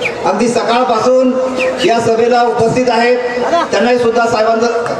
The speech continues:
हा, या ठिकाणी स्वागत संपलेलं आहे.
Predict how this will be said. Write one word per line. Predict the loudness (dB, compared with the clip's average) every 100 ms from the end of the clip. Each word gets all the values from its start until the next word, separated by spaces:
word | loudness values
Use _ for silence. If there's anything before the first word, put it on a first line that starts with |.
| -6 -8 -8 -10 -10 -10 -12 -12 -12 -12 -12 -12 -12 -10 -8 -4 -2 -2 -4 -6 -10 -10 -10 -10 -6 -4 -2 -2 -4 -6 -8 -8 -8 -6 -6 -6 -6 -6 -6 -6 -6 -6 -8 -8 -6 -2
हा, | 0 2
या | 2
ठिकाणी | 0 0 0 0 0
स्वागत | 0 0 0 0 -2
संपलेलं | -2 -2 -2 0
आहे. | 0 -2 -6 -8